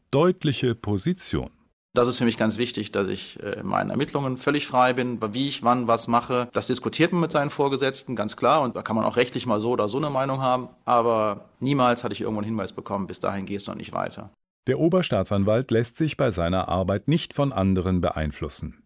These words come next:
Speaker 1: Bislang hat ihm auch niemand gesagt, „Bis dahin gehst du und nicht weiter.“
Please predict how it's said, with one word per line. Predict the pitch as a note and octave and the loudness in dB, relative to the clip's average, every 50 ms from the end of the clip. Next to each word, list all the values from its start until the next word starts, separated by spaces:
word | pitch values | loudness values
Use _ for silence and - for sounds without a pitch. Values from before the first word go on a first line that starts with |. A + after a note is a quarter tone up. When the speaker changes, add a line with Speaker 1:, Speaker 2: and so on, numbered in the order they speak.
| _ _ _ _ | _ _ _ _
Speaker 1:
Bislang | - E2+ - - G2 F#2 G#2 A#2 B2 C3 C#3 | -4 -4 0 0 2 2 4 4 4 4 2
hat | B2+ B2 A#2+ - | 2 0 0 -2
ihm | C3+ A#2+ A2 G2+ E2+ | 0 0 2 2 2
auch | E2 F2+ - - | 0 -2 0 2
niemand | F#2+ G2 B2 C#3+ C#3+ A2 F#2+ F2 - | 2 4 4 4 4 2 2 0 -2
gesagt, | - E2 C#2 D#2+ E2 F#2+ A#2+ B2+ - - _ _ _ _ | -4 -4 -2 0 0 0 -2 -2 -6 -10 _ _ _ _
„Bis | G2+ F#2+ - - - | -2 -2 -2 0 0
dahin | - G#2+ A2+ A#2 A2 A2+ A2 G2+ F#2 E2 | 0 2 2 4 4 4 4 4 4 2
gehst | F#2 G2+ A2 A2+ - - - | 2 2 2 2 0 0 2
du | C3+ B2+ B2 A#2 - - _ | 4 4 4 2 0 -4 _
und | - A#2 G#2+ G2+ - - | 0 2 2 2 2 0
nicht | F#2 F#2 E2+ - - - E2+ | 0 0 0 -2 -4 -4 -2
weiter.“ | G2 A#2 A#2 - - D#2+ C2+ - | 0 0 0 -2 -4 -8 -10 -10